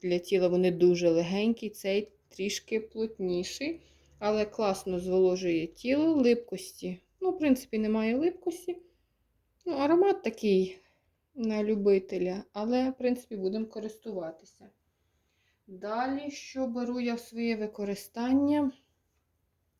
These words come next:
Це від Кафе Мімі, е, крем для ніг, глибоке живлення з маслом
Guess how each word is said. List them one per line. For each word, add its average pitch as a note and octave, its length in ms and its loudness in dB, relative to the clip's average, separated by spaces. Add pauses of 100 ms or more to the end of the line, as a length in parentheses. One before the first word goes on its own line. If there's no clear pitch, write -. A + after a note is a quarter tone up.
(360)
Це A3+ 240 -2
від G#3 180 -2
Кафе G3+ 360 -4
Мімі, A3 580 4 (180)
е, F#3+ 280 0
крем A3 400 2
для F#3 180 2
ніг, A#3 320 4
глибоке F#3+ 460 0
живлення A3 560 2
з G3 80 -6
маслом F#3 440 -6